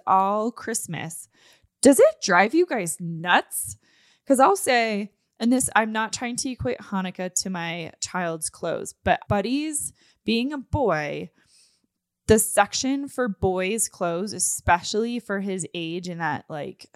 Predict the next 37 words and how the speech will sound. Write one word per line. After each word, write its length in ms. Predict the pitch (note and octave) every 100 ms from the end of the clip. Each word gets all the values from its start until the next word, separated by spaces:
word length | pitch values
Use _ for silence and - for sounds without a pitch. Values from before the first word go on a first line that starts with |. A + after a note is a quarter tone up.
| - -
three 580 | G#3+ G3 G3 F#3+ F#3+ F#3+
T 380 | - F#3+ F3+ F3
to 120 | - D#3+
five 580 | - D3 D3+ E3 E3+ -
T 280 | F#3+ F3
before 360 | E3 D#3+ - D3
you're 420 | D3+ D3 C#3+ B2+ - -
technically 460 | G3+ G3+ G#3 A3+
in 100 | G#3+
little 180 | G3+ F#3
boys, 380 | E3+ D3+ D3 - _ _ _
is 180 | - G#3+
so 260 | - B3 D4
small, 400 | - C#4 A#3 F#3
and 140 | C3+
it 100 | F#3+
keeps 260 | - C4+ -
getting 300 | B3 A3 G3+
pushed 340 | - F#3+ -
out 260 | F3+ F#3+ -
more 180 | F3 E3+
and 100 | F#3+
more 220 | E3 E3
by 120 | F#3 E3+
the 100 | E3
little 180 | E3
girls' 340 | D#3+ D3 D#3+ -
clothes 380 | B3 C4+ C#4+ -
'cause 200 | F#3 E3+
y'all 220 | F3 A#3+
need 240 | F3+ D#3
ten, 360 | - F#3 F#3 F#3
twenty 360 | - E3+ D#3+
tutus 800 | - - B3+ - - - - - _ _
for 200 | - E3+
a 80 | C#3+
three-year-old. 720 | - G#3+ A3+ D#3+ - - -